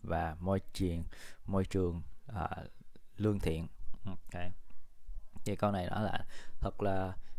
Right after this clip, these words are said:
nó rất là quan trọng khi mà bạn phải theo những cái điều luật của cá nhân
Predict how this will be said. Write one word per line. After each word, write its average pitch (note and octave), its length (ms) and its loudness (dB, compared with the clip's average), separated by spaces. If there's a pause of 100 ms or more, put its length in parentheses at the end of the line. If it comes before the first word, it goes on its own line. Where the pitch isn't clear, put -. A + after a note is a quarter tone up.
(100)
nó A2+ 220 4 (180)
rất D3+ 240 6
là G#2 80 6
quan G2 260 0
trọng D#2 320 0 (540)
khi A2+ 280 4
mà G2 140 -2
bạn E2+ 400 0 (360)
phải - 300 -4 (180)
theo G#2+ 320 2
những F#2 180 -4
cái A#2+ 180 -2
điều F#2 180 0
luật F2 180 -2 (200)
của E2+ 420 2 (460)
cá A2+ 120 0
nhân A2 320 0